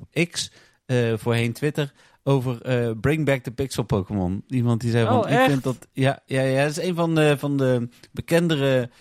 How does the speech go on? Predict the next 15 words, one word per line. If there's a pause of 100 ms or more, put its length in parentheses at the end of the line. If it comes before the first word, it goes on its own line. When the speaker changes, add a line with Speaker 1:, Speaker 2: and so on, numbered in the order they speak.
(160)
Speaker 1:
meer
opkomende
influencers
die
ik
ook
volg,
eh,
Pokémon
Speaker 2:
Hmm.
Speaker 1:
Central.
En
die,
eh,
die,